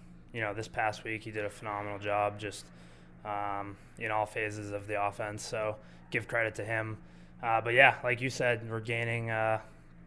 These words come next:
gaining chemistry each week, so I think we're gonna continue that moving forward,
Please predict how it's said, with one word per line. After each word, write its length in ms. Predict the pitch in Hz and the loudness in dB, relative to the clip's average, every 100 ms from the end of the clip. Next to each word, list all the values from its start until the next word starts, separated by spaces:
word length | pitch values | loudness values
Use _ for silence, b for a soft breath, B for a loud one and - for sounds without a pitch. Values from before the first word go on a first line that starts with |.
| - - | -20 -4
gaining 240 | 127 123 113 | 0 0 0
chemistry 500 | 123 120 - 117 113 | -2 -2 -2 -4 -6
each 160 | 110 | -6
week, 260 | 117 117 110 | 2 2 2
so 240 | - 113 110 | -2 0 0
I 80 | |
think 180 | 110 117 | 0 -2
we're 180 | 120 110 - | -2 -4 -4
gonna 160 | 120 113 | -6 -4
continue 380 | 117 110 117 | -6 -6 -4
that 240 | 110 110 113 | 2 2 2
moving 220 | 113 104 | -4 -4
forward, 420 | - 113 117 107 | -2 2 2 0